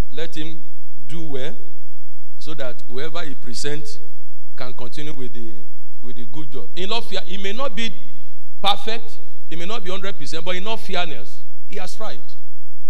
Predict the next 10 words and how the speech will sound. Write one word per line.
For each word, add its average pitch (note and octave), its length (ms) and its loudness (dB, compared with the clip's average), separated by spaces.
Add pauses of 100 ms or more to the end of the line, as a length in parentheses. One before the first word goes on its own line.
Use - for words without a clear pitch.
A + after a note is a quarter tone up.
(540)
in D3 80 0
the D#3+ 60 0
last E3+ 260 0
four D3+ 140 0
years. - 400 0 (480)
So F#3 120 0
people F3 240 0
used G#3 180 0
to E3+ 80 0
say, F#3 340 0